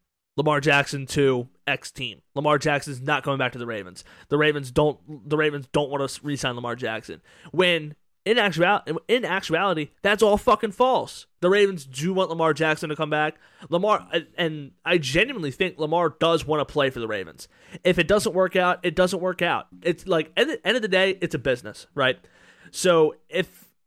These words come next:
if we can't come to an agreement, if he doesn't wanna, if he doesn't wanna be here anymore, that's fine. I would understand it. It's a business. But the media is really what pisses me off the most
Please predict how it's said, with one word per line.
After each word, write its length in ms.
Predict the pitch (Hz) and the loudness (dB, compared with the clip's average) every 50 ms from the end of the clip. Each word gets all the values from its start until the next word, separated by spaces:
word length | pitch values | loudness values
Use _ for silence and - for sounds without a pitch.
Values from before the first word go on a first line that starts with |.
| _ _ _ _ - | _ _ _ _ -4
if 140 | 180 156 143 | -4 -4 -2
we 240 | 151 208 240 220 | -2 -4 -4 -4
can't 260 | 208 - 220 214 160 170 | -2 0 0 0 0 -2
come 200 | - 190 190 180 | -2 -4 -2 -2
to 120 | - 196 | -2 -4
an 60 | 185 | -4
agreement, 380 | 175 160 170 170 165 165 165 - - | -4 -4 -4 -4 -2 -2 -4 -4 -4
if 100 | 165 156 | -6 -4
he 60 | 151 | 0
doesn't 240 | 165 175 165 175 160 | 0 0 0 0 -2
wanna, 180 | 156 147 143 _ - | -2 -4 -4 _ -8
if 120 | 156 147 - | -6 -4 -2
he 80 | 160 | 0
doesn't 200 | 156 175 170 190 | 0 0 0 0
wanna 140 | 170 170 160 | -2 -2 -2
be 200 | 135 151 165 165 | -2 -4 -6 -6
here 160 | 156 175 170 165 | -4 -4 -6 -4
anymore, 320 | 165 165 170 170 170 180 - _ | -4 -6 -4 -4 -6 -6 -8 _
that's 200 | - - 254 - | -10 -8 -8 -8
fine. 400 | - - - 240 190 131 110 95 _ _ _ - | -6 -2 -2 -2 0 -2 -4 -8 _ _ _ -2
I 140 | 220 269 | 0 0
would 100 | - 233 | 0 0
understand 540 | 196 170 135 131 - - - 220 233 202 151 | -2 -2 -4 -8 -8 -2 0 0 2 2 2
it. 100 | 135 - - | 0 0 -2
It's 140 | 151 - | -4 -4
a 60 | 151 131 | -4 -6
business. 500 | 127 175 190 175 143 131 92 - - - _ - 143 - | -2 -2 -2 -2 -4 -6 -14 -16 -18 -20 _ -18 -6 0
But 340 | - 220 226 170 139 - _ _ _ _ _ _ _ _ _ _ _ _ _ _ _ _ _ _ _ _ _ _ _ _ _ _ _ _ _ _ - | 2 4 4 4 2 0 _ _ _ _ _ _ _ _ _ _ _ _ _ _ _ _ _ _ _ _ _ _ _ _ _ _ _ _ _ _ -2
the 100 | 175 175 | -2 -2
media 520 | 170 170 180 214 233 208 214 202 196 190 170 | 0 -2 -2 -2 -2 -2 0 0 0 0 0
is 200 | 160 151 123 127 | -2 -4 -6 -4
really 260 | 131 147 165 170 180 | -2 -2 2 2 2
what 160 | 170 156 - | 2 0 0
pisses 280 | - 170 160 - 151 131 | -2 -6 -6 -6 -8 -6
me 100 | 143 143 | -4 -2
off 180 | 139 139 - | -2 -2 -2
the 80 | - 127 | -4 -6
most 480 | 123 127 127 135 156 - - - _ | -4 -2 -2 -2 -4 -6 -10 -20 _